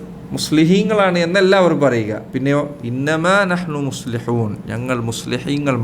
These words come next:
മാത്രമാണ്, വേറൊരു ഉദ്ദേശവും ഞങ്ങൾക്കില്ല, ഇസ്ലാഹ് അല്ലാതെ മറ്റൊരു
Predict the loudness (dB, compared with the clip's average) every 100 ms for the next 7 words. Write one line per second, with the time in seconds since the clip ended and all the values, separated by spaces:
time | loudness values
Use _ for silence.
0 | 2 2 2 2 4 2 0 -12 -16 -18
1 | -18 -12 0 2 4 2 0 2 2 2
2 | 0 -2 -2 -4 -6 -8 -8 -12 -18 -20
3 | -18 -18 -18 -18 -14 -8 -6 0 4 4
4 | 4 4 4 2 2 -2 -4 -2 -2